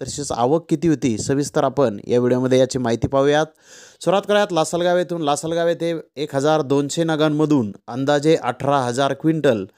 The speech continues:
उन्हाळी कांद्याची आवक लासलगाव येथे आत्तापर्यंत दाखल झालेली आहे. उन्हाळी कांद्याचे सरासरी बाजारभाव एक हजार एकशे पन्नास रुपये क्विंटलपर्यंत निघाले आहेत, तर टॉप क्वालिटीचे एक अर्ध वक्कल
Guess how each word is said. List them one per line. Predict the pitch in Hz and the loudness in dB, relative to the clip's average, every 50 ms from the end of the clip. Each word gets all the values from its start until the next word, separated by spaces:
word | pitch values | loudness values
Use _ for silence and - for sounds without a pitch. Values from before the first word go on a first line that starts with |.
| _ - - - _ - | _ -20 -20 -20 _ -12
उन्हाळी | 117 131 135 143 151 151 | -8 -6 -4 -4 -2 -2
कांद्याची | 151 147 143 143 147 135 143 | -2 0 0 0 0 0 2
आवक | 131 135 151 165 139 - - - _ _ _ - | 2 2 2 2 0 0 -4 -14 _ _ _ -10
लासलगाव | 117 120 123 - - 135 135 139 139 139 | -6 -6 -4 -4 -2 -2 2 4 4 4
येथे | 143 135 139 | 4 2 0
आत्तापर्यंत | 127 127 - 139 113 139 139 - 135 | 0 0 -2 -2 -2 -2 -2 -2 -2
दाखल | 135 120 123 123 - 135 131 | -2 -2 -2 0 0 0 2
झालेली | 135 135 139 143 147 | 2 2 2 2 2
आहे. | 147 147 151 160 170 170 - _ _ - - - - - _ _ - | 4 4 4 2 0 -2 -6 _ _ -20 -20 -20 -20 -20 _ _ -12
उन्हाळी | 143 156 175 196 208 | -8 -6 -4 -2 -2
कांद्याचे | 190 202 196 202 190 185 190 | -2 0 0 0 0 0 0
सरासरी | 151 165 170 180 175 180 175 185 | 0 0 0 0 0 0 0 0
बाजारभाव | 175 175 175 175 170 160 147 120 113 113 | 2 2 2 2 2 2 2 0 0 -2
एक | 117 127 - | -4 -4 -2
हजार | 139 139 151 143 | 0 2 2 2
एकशे | 143 - - 143 | 2 2 0 -2
पन्नास | 127 135 135 143 143 143 | 0 0 -2 -2 -4 -4
रुपये | 147 139 151 147 | -4 -2 -2 -2
क्विंटलपर्यंत | 139 143 139 143 135 139 139 147 139 147 | -2 -4 -6 -6 -4 -4 -4 -2 0 0
निघाले | 123 123 123 135 147 156 | 0 2 2 2 2 2
आहेत, | 156 165 156 120 110 - _ _ - | 2 2 2 0 -2 -6 _ _ -14
तर | 139 135 | -12 -6
टॉप | 131 156 156 151 - - | -2 -2 -2 -2 0 0
क्वालिटीचे | 165 160 165 151 160 135 135 135 | 2 2 2 2 0 0 0 0
एक | 131 143 | 0 0
अर्ध | 139 139 143 | 0 0 0
वक्कल | 143 147 135 - - 147 113 101 | -2 -2 -4 -4 -2 -2 -2 -2